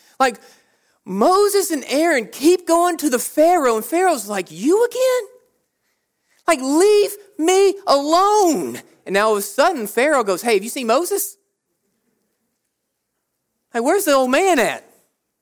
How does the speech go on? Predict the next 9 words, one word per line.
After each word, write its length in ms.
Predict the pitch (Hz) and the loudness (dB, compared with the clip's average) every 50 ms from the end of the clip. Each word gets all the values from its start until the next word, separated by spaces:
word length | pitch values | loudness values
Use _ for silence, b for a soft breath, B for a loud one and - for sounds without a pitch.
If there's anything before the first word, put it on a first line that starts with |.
| _ _ _ _ _ _ - | _ _ _ _ _ _ -6
And 120 | 247 269 285 | -4 -2 -2
his 120 | 269 247 | 0 0
older 220 | 262 240 240 233 208 | 0 2 2 0 2
brother? 500 | 208 254 311 392 403 359 190 117 - _ _ _ _ _ _ _ _ _ _ _ _ _ _ _ _ _ _ _ _ _ _ _ _ _ - | 2 2 2 2 0 -2 -4 -6 -10 _ _ _ _ _ _ _ _ _ _ _ _ _ _ _ _ _ _ _ _ _ _ _ _ _ -2
Where's 260 | 269 311 339 330 302 | 0 0 2 2 2
Aaron?" 420 | 294 349 392 427 403 320 220 233 - - - _ _ _ _ _ _ _ _ _ _ _ _ _ _ _ _ _ _ _ _ _ _ _ _ _ _ - | 2 2 2 2 0 0 -2 -2 -8 -16 -20 _ _ _ _ _ _ _ _ _ _ _ _ _ _ _ _ _ _ _ _ _ _ _ _ _ _ -2
"Entreat 1040 | 226 269 302 320 330 320 - - - - 294 294 330 359 381 370 349 359 - - - _ _ _ _ _ | 0 0 0 0 -2 -4 -6 -12 -8 -4 -2 0 0 2 2 0 0 -4 -8 -18 -18 _ _ _ _ _
the 200 | - 190 240 240 | 0 2 2 2
Lord 840 | 233 240 262 285 320 349 370 359 330 247 202 196 202 226 277 302 285 | 2 0 -2 0 2 2 4 4 4 4 2 2 2 0 0 -2 -4